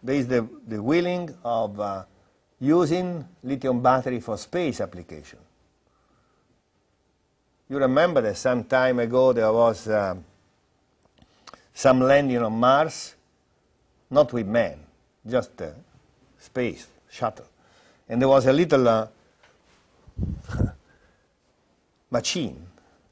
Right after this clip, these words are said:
that, uh, was moving on Mars and collecting samples. Okay?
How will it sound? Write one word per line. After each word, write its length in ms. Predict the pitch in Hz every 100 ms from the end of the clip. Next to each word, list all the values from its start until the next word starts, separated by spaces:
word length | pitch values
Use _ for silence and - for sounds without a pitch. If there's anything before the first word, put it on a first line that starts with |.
| -
that, 220 | 120 107 - -
uh, 460 | 107 95 95 92 90 - _ _ _ _ _ _ -
was 180 | 131 113
moving 540 | 123 139 156 135 80 82 _ _ _ _ _ _ _ _ _ _ _
on 140 | 135 123
Mars 400 | 131 131 104 113
and 140 | 107
collecting 560 | 107 123 135 - 101 82
samples. 680 | - 135 123 - - - _ _ _ _
Okay? 240 | - 107